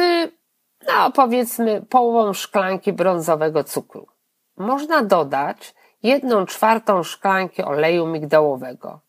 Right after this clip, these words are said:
Wmasuj kosmetyk okrężnymi ruchami w całe ciało, po czym spłucz, tak jak każdy inny peeling.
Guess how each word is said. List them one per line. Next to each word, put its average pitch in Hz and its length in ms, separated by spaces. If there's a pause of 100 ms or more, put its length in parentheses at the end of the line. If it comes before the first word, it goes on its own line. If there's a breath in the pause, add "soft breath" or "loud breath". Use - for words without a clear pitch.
(320)
Wmasuj 214 680
kosmetyk 165 840
okrężnymi 240 840
ruchami 220 600 (280)
w - 100
całe 349 380
ciało, 139 460 (640)
po 165 160
czym 285 460
spłucz, - 800 (400)
tak 403 220
jak 359 180
każdy 196 400
inny 175 420
peeling. - 480